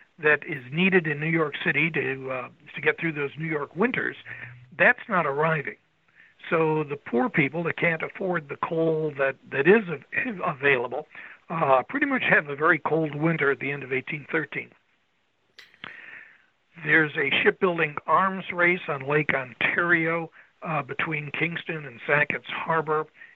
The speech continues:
each side trying to, uh, get a larger squadron to finally get control of the, the, uh, of the lake. Uh, the Niagara frontier is a, is just a, a major human tragedy.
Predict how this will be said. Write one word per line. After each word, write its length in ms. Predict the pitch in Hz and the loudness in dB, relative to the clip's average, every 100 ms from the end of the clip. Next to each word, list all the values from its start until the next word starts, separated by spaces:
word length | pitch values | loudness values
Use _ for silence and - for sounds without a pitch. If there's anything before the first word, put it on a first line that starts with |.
| - | -2
each 180 | 165 - | -2 -2
side 300 | - 160 160 - | 0 2 2 0
trying 320 | 151 151 147 | -4 -4 -4
to, 320 | 147 135 135 135 | -6 -6 -4 -6
uh, 180 | 127 131 - _ _ _ _ 107 107 98 | -6 -10 -16 _ _ _ _ -20 -20 -12
get 140 | - 151 | 0 2
a 60 | |
larger 580 | 143 139 165 165 175 156 - | 2 2 2 2 0 0 -2
squadron 600 | - 165 170 160 156 165 - - - | -2 4 4 4 0 -2 -6 -18 -10
to 80 | 156 - | -6 4
finally 320 | 165 160 156 | 4 6 2
get 240 | 143 143 | 4 2
control 560 | - 131 - 156 156 160 | 0 -2 0 0 -2 -4
of 40 | 139 | -8
the, 320 | 143 139 135 131 | -8 -8 -14 -10
the, 280 | 127 - | -10 -6
uh, 140 | 135 117 | -8 -6
of 120 | 139 127 | -8 -8
the 80 | 120 | -6
lake. 340 | 120 139 170 - _ - - - - - | 4 4 4 -4 _ -18 -14 -14 -14 -8
Uh, 240 | 170 151 131 | 2 2 2
the 120 | 135 | -2
Niagara 340 | 139 160 160 151 | 2 2 2 -4
frontier 720 | 165 151 - 160 156 160 160 | -2 -2 0 2 2 2 0
is 140 | 135 120 | -2 -4
a, 160 | 127 127 123 _ _ _ 160 | -6 -6 -10 _ _ _ -16
is 80 | 127 | -6
just 220 | - 147 - | -2 0 0
a, 240 | 131 - | -2 -2
a 60 | 127 | -6
major 600 | 117 135 185 180 147 120 | -6 0 0 2 -2 -2
human 380 | - 156 131 120 | -4 -6 -8 -8
tragedy. 640 | - 147 147 120 104 104 | 0 2 2 -2 -8 -10